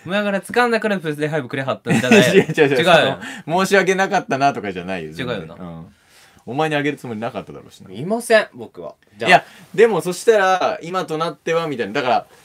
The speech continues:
Speaker 2: ちょい売れてからだしさ、あんなんさ。
Speaker 1: うん。
Speaker 2: うわ、あれ、あれなんでおもろいんだろうな、あれ。なんかさ、めちゃくちゃボケるわけでもないじゃん。
Speaker 1: うん。
Speaker 2: なんかリアルな、だからいいんかな、あれ。
Speaker 1: リアルやからいい。くっそ、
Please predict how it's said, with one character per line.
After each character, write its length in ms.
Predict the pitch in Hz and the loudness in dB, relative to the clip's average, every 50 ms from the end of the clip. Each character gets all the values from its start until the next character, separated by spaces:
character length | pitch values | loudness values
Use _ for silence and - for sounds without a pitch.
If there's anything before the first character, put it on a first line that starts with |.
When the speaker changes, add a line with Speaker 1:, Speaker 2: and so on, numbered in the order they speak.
| - _ _ _ _ | -20 _ _ _ _
Speaker 2:
ち 100 | - - | 0 2
ょ 40 | 214 | 4
い 80 | 185 151 | 6 6
売 60 | 151 | 4
れ 100 | 170 175 | 4 2
て 100 | - 190 | 2 0
か 120 | - 175 139 | 2 2 0
ら 80 | 120 | 0
だ 100 | 98 95 | 0 -4
し 40 | - | -6
さ、 240 | - - 98 85 82 | -6 -6 -4 -2 -2
あ 60 | 95 | -2
ん 80 | 95 98 | -4 -6
な 100 | 95 90 | -8 -8
ん 60 | 87 | -10
さ。 100 | - - | -12 -10
Speaker 1:
う 40 | - | -8
ん。 20 | 139 | 0
Speaker 2:
う 40 | 151 | 2
わ、 200 | 160 139 139 151 | 4 6 8 8
あ 80 | 165 | 6
れ、 180 | 190 190 147 113 | 6 4 0 2
あ 160 | 120 147 190 | 4 6 6
れ 80 | 233 202 | 6 8
な 200 | 180 220 453 494 | 8 6 6 6
ん 100 | 508 440 | 6 8
で 80 | 349 | 8
お 80 | 220 190 | 8 8
も 140 | 180 190 190 | 8 8 8
ろ 100 | 196 196 | 8 8
い 60 | 180 | 6
ん 40 | 143 | 4
だ 60 | 131 | 0
ろ 80 | 110 | -2
う 20 | 107 | -2
な、 120 | 104 101 | -4 -4
あ 40 | 98 | -4
れ。 160 | 92 90 90 - | -4 -6 -6 -6
な 100 | 156 190 | -4 -4
ん 20 | |
か 80 | 160 151 | -4 -2
さ、 140 | - 139 131 | -4 -2 -2
め 140 | 151 208 220 | -2 -2 -2
ち 40 | |
ゃ 60 | 370 - | -2 -4
く 60 | - | -4
ち 60 | 294 | -4
ゃ 20 | 254 | -4
ボ 100 | 254 240 | -4 -2
ケ 80 | 247 | 0
る 80 | 277 220 | 0 0
わ 60 | 170 | 0
け 60 | 151 | 0
で 80 | 127 117 | -2 -2
も 80 | 110 113 | -4 -4
な 100 | 113 110 | -4 -4
い 60 | 101 | -6
じ 80 | 98 | -8
ゃ 60 | 87 80 | -10 -12
ん。 200 | 71 62 - - _ _ _ _ _ _ - | -12 -16 -20 -20 _ _ _ _ _ _ -18
Speaker 1:
う 40 | 110 | -16
ん。 400 | 110 107 101 95 90 90 95 - _ _ - | -14 -14 -14 -16 -18 -20 -20 -20 _ _ -6
Speaker 2:
な 80 | 185 | -2
ん 40 | 226 254 | 0 2
か 40 | |
リ 180 | - 190 262 311 | 4 6 6 6
ア 60 | 311 247 | 6 4
ル 80 | 190 170 | 4 2
な、 100 | 147 123 | 2 0
だ 120 | 123 131 | -2 -4
か 100 | 107 117 | -4 -4
ら 80 | 107 110 | -4 -4
い 60 | 117 | -6
い 20 | 113 | -6
ん 80 | 107 | -8
か 100 | 98 92 85 | -8 -10 -10
な、 120 | 80 78 | -10 -12
あ 60 | 78 | -12
れ。 140 | 76 69 71 | -14 -14 -14
Speaker 1:
リ 180 | 120 123 123 120 | -12 -10 -8 -8
ア 80 | 110 98 | -8 -10
ル 80 | 98 | -12
や 120 | 95 92 92 | -14 -16 -16
か 120 | - 95 | -18 -18
ら 120 | 90 85 87 | -18 -18 -20
い 100 | 85 62 | -20 -20
い。 80 | - _ _ _ _ _ _ _ _ _ _ _ _ _ - - _ _ _ _ _ _ _ _ _ _ _ _ _ _ - - _ _ _ _ _ _ - - _ - _ | -20 _ _ _ _ _ _ _ _ _ _ _ _ _ -20 -20 _ _ _ _ _ _ _ _ _ _ _ _ _ _ -20 -20 _ _ _ _ _ _ -20 -20 _ -20 _
く 60 | - - | -20 -20
っ 20 | |
そ、 640 | - - - - - - - 139 117 107 110 104 | -18 -18 -16 -16 -16 -12 -10 -8 -8 -8 -8 -10